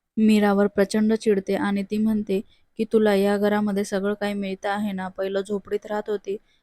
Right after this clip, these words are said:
आता एवढ्या चांगल्या घरामध्ये राहते, तर मग सांग यांना की तुला माफी नकोय म्हणून." तर मात्र मीरा तिला काहीच उत्तर देत नाही आणि इकडे तिचा राग खूपच अनावर होतो. त्यावर मात्र आता मीराचे सासरे तिच्या बाजूने असतात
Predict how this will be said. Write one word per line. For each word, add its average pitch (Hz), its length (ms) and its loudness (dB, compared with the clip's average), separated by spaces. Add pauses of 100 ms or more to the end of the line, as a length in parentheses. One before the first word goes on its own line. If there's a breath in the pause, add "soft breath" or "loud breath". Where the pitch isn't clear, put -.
आता 202 200 -4
एवढ्या 202 300 2
चांगल्या 202 360 -2
घरामध्ये 202 440 -2
राहते, 196 320 -4 (400)
तर 202 100 -2
मग 208 200 -2
सांग 214 360 -2
यांना 208 300 -4 (100)
की 196 140 -6
तुला 202 220 -2
माफी 196 360 -4
नकोय 190 340 -2
म्हणून." 185 300 -2 (420)
तर 202 120 0
मात्र 214 360 -2
मीरा 196 320 0
तिला 202 200 0
काहीच 208 340 -2
उत्तर 202 300 -4
देत 196 200 -2
नाही 196 200 -4
आणि 180 280 -6
इकडे 196 360 -4
तिचा 190 260 -4
राग 185 160 -2 (100)
खूपच 190 360 -6
अनावर 185 320 -4
होतो. 185 260 -6 (600)
त्यावर 208 240 4
मात्र 220 300 -2
आता 208 240 -2
मीराचे 196 420 -4
सासरे 202 400 -6
तिच्या 190 260 -6
बाजूने 190 380 -4
असतात 190 340 -6